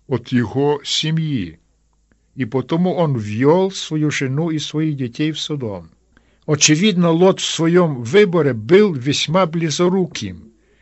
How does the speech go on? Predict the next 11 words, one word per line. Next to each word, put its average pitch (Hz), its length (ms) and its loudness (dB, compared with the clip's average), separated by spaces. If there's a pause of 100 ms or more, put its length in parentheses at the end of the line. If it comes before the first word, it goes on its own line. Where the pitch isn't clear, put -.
(120)
игнорируя 165 840 2
то 185 260 -2
настоящее 160 840 -2
положение, 131 920 -4 (500)
какое 175 440 0
существовало 165 800 -4
в 147 60 -14
Содоме. 113 640 -8 (1700)
У 127 120 0
Лота 175 520 4
были 170 720 2